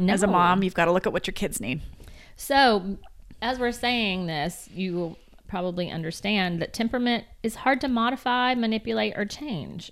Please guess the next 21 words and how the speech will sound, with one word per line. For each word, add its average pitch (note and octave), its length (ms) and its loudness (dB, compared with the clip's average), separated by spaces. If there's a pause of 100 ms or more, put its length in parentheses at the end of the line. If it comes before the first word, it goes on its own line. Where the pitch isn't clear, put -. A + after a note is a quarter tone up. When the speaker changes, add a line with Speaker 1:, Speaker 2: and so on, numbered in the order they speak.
Speaker 2:
Like, G3 280 -2
that G#3 180 4
tendency C#4 480 0
is F#3 160 2
always G#3 340 4
going F#3 260 -2
to F3 120 -10
be D#3+ 160 -2
there. - 380 -6
Speaker 1:
Mm-hmm. F3 380 -4 (600)
Speaker 2:
But G3 600 6 (440)
it G3+ 160 2
doesn't A3+ 400 4
mean G3+ 720 2
that F3+ 160 -2
your F3+ 180 -4 (120)
child E3+ 300 0
is E3 140 -4
just E3+ 160 -6
a D#3+ 60 -6
static - 580 -4